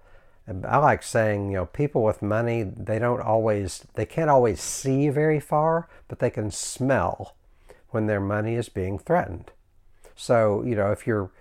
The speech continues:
if you're Monsanto and you're traded on Wall Street, even if Monsanto is now part of Bayer, if you're Bayer, if you're Archer Daniels Midland, if you're, if you're a fossil fuel company that loves su-, providing fossil fuels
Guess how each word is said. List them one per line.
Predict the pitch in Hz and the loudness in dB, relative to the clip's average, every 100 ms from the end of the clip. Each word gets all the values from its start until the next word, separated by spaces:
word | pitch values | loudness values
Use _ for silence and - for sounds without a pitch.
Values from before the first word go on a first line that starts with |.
| - - - 117 113 - 110 120 | -20 -20 -20 -18 -14 -10 -10 -8
if | - | -2
you're | 123 | 0
Monsanto | 107 107 98 - 139 160 - 101 107 110 | 2 0 -2 0 2 2 2 2 4 2
and | 98 | 0
you're | 92 | -4
traded | - 120 113 113 | -4 0 0 0
on | 104 92 | -2 0
Wall | 98 147 | 4 4
Street, | - - 107 | 2 -2 0
even | 123 127 117 | 0 0 0
if | - | 0
Monsanto | 101 101 - 104 104 95 92 | -2 -2 0 0 0 -2 -2
is | 87 | -2
now | 101 90 | -4 -6
part | - 92 | -4 -4
of | 85 73 | -4 -4
Bayer, | 113 113 85 90 - - - | 0 0 0 -2 -6 -20 -16
if | - - | -8 -2
you're | 104 | -2
Bayer, | 87 127 117 95 92 | 2 4 4 2 0
if | - | -4
you're | 92 - | -4 -2
Archer | 113 - 98 | -2 -2 -2
Daniels | 110 113 110 92 | -2 -2 -4 -4
Midland, | 110 123 98 82 76 78 - - - - | 0 0 0 -4 -6 -10 -14 -20 -18 -8
if | 98 - | -8 -4
you're, | 104 95 92 85 - - _ _ _ _ - _ - - | -2 0 0 -4 -8 -20 _ _ _ _ -20 _ -20 -12
if | - | -2
you're | 120 | 0
a | |
fossil | - 131 127 131 | 4 4 4 2
fuel | - 208 233 | 2 6 6
company | - 92 - 80 82 | 4 -2 -2 -4 -2
that | 92 | -4
loves | 95 113 143 156 156 143 - - | 0 4 6 6 4 0 -10 -18
su-, | - 147 - - | -10 -10 -10 -6
providing | 135 98 123 139 143 139 120 | -2 2 2 2 0 -2 0
fossil | 120 120 - 104 | 2 2 0 -4
fuels | - 139 139 135 127 120 | 0 4 6 4 2 -4